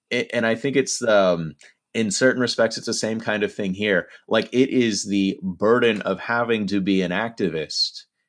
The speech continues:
And I do mean having, because some people don't have a choice of being in this fight.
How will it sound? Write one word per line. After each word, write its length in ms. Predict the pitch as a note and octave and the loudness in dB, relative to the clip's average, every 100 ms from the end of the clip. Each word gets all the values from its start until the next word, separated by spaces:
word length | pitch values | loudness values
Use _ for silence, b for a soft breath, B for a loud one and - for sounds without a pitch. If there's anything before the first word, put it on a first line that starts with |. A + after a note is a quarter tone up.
| _ | _
And 140 | - G#2 | -4 0
I 100 | G#2 | 0
do 220 | G2 C#3 | 2 4
mean 420 | C3 A#2+ A2+ F#2+ b b | 4 2 2 -2 b b
having, 640 | - - C#3 C3 G2 E2 | -10 -2 0 2 0 0
because 320 | F#2 - A2 | -4 -2 -2
some 140 | - B2+ | -2 -4
people 400 | B2 A#2+ G2 E2 _ | -4 -4 -4 -8 _
don't 260 | C3 A#2 - | -2 -2 -2
have 220 | G2+ G#2 | -6 -4
a 80 | F#2+ | -4
choice 480 | - - G#2 G2 - | -4 0 2 2 0
of 160 | - | -4
being 220 | F2 F2+ F2 | -2 -2 -2
in 120 | E2+ | -4
this 180 | E2 - | -6 -6
fight. 440 | - A2+ E2 - | 0 0 0 -6